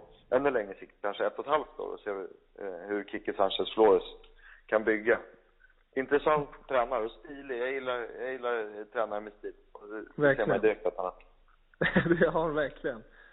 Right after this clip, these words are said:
Speaker 2: Det är lite, lite riktig gentleman över det hela, om man säger
Speaker 1: Ja,
Speaker 2: så.
Speaker 1: men lite så. Dubbelknäppt, eh,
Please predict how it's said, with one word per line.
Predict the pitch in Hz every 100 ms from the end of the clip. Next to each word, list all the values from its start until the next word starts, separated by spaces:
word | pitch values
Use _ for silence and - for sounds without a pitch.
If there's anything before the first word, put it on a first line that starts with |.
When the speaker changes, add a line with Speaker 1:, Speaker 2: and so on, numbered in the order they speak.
| - _
Speaker 2:
Det | 135 139 139
är | 131 131 - - -
lite, | 160 165 160 151 147 143 143 175 196
lite | 180 156 160
riktig | 143 143 156 - 139 135
gentleman | 151 156 - 143 180 147
över | 117 107
det |
hela, | 101 - - _ _
om | 120
man | 117
säger | 123 165
Speaker 1:
Ja, |
Speaker 2:
så. | 196
Speaker 1:
men | 202
lite | 190 - 185
så. | 120 110
Dubbelknäppt, | 139 139 123 - 127 - -
eh, | 123 120 113